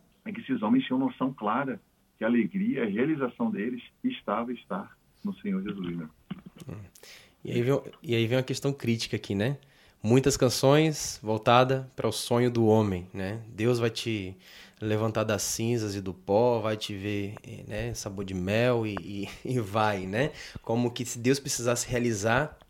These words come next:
Speaker 2: tudo que você precisa pra você ser de fato feliz. Você nunca é feliz com Cristo. Na verdade, você é feliz quando Ele te faz alguma coisa que você quer. Então, pode chorar, né? Chora. <laughs>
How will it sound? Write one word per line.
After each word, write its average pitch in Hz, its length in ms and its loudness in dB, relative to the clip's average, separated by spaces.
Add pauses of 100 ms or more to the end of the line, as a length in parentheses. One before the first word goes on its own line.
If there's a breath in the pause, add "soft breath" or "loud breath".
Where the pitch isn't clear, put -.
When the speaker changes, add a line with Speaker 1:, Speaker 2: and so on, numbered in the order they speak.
(140)
Speaker 2:
tudo 202 340 4
que 202 140 -4
você 165 240 2
precisa 135 460 2
pra 143 100 2
você 135 240 0
ser 131 220 2
de 123 80 -6
fato 123 260 4
feliz. 104 500 -2 (380 soft breath)
Você - 140 -4
nunca 262 240 12
é 254 40 12
feliz 190 300 8
com 156 140 2
Cristo. - 440 -8
Na 123 120 2
verdade, 139 380 6
você 147 220 -2
é - 20 2
feliz 143 300 2
quando 139 200 0
Ele 135 100 2
te - 100 -10
faz 135 440 0
alguma 131 200 2
coisa 131 340 2
que 135 120 -12
você 131 220 -2
quer. 120 240 0
Então, 175 380 4 (340 loud breath)
pode 196 280 10
chorar, 123 520 4 (200 soft breath)
né? 135 280 -2 (160)
Chora. 123 440 8 (140)
<laughs> - 80 -2